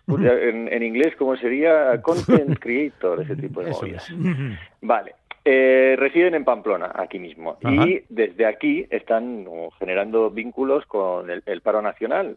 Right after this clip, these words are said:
Speaker 2: Este, esta protesta de largo recorrido que está teniendo lugar en Colombia desde hace
Speaker 1: Ujú.
Speaker 2: más de un mes. Están difundiendo lo que ocurre y también generando, pues, redes de información frente a la censura, la, las trabas informativas que está habiendo,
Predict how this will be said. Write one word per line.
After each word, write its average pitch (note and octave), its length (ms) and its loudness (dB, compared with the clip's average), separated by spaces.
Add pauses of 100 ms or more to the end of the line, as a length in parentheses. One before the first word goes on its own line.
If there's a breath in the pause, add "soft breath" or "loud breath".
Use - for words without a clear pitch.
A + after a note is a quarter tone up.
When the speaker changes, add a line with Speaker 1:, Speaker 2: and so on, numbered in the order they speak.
(160)
Speaker 2:
Este, G2+ 1040 0
esta G#2+ 180 -2
protesta G#2+ 640 2
de G#2 120 -2
largo G#2+ 300 0
recorrido G2+ 560 -2
que F#2+ 60 -6
está G2 140 -6
teniendo G2 300 -8
lugar G2 260 -2
en F#2+ 300 -10
Colombia G2+ 480 -4
desde F#2+ 280 -4
hace F#2+ 440 -4
Speaker 1:
Ujú. F2 80 -6
Speaker 2:
más F#2 180 -8
de G2 80 -10
un G#2+ 80 -12
mes. - 160 -8 (640)
Están G#2+ 280 -2
difundiendo A2+ 480 -2
lo E2 100 -4
que F2 120 -12
ocurre B2+ 420 -2 (440 soft breath)
y A2 160 -2
también F#2+ 280 -4
generando, G2+ 460 -2
pues, E2+ 140 -8
redes F2+ 240 -2
de F#2 80 -14
información F2+ 640 -8 (120)
frente D#2+ 540 -8
a D#2+ 80 -2
la D#2 120 -8
censura, A#2 800 -2 (300 loud breath)
la, F2 140 -6
las F2+ 260 -2
trabas G#2+ 400 2
informativas G2+ 640 -4
que A2+ 100 -4
está A2 180 -2
habiendo, A#2+ 440 -4